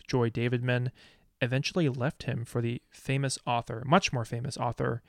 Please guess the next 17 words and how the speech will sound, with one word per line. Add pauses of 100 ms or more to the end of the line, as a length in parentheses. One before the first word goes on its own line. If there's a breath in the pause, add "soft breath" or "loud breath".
(280 soft breath)
C
S
Lewis,
who
wrote
The
Chronicles
of
Narnia. (680 soft breath)
Um,
number
two,
this
is
the
third
adaptation